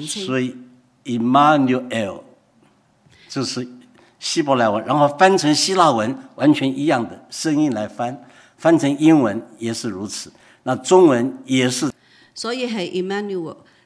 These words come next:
Speaker 1: 所以呢，無論係希伯來文、希臘文或英文，都係噉樣翻譯成。
Speaker 2: 榮耀的神，他是永恒三位一体的真神。
Speaker 1: 我哋榮耀嘅神係永恒嘅，係三位一體嘅真神。
Speaker 2: 聖父、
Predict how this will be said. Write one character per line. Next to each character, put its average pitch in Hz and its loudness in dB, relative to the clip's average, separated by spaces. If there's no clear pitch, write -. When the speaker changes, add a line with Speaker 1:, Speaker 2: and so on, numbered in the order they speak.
Speaker 1:
所 202 -12
以 233 -8
呢， 226 -8
無 190 -6
論 147 -10
係 156 -8
希 220 -10
伯 269 -2
來 180 -4
文、 127 -14
希 240 -14
臘 202 -12
文 131 -16
或 123 -16
英 214 -14
文， 175 -12
都 220 -10
係 208 -6
噉 151 -14
樣 156 -14
翻 160 -16
譯 - -20
成。 - -20
Speaker 2:
榮 156 4
耀 185 6
的 151 0
神， 131 -2
他 131 -6
是 127 -10
永 107 -2
恒 110 -8
三 165 2
位 139 0
一 160 -2
体 - -12
的 98 -10
真 120 -6
神。 - -12
Speaker 1:
我 277 -8
哋 277 -4
榮 208 -4
耀 226 -4
嘅 240 -8
神 156 -8
係 160 -10
永 175 -8
恒 170 -12
嘅， 151 -14
係 156 -8
三 240 -6
位 190 -10
一 208 -12
體 185 -14
嘅 160 -10
真 160 -12
神。 - -14
Speaker 2:
聖 156 2
父、 135 -2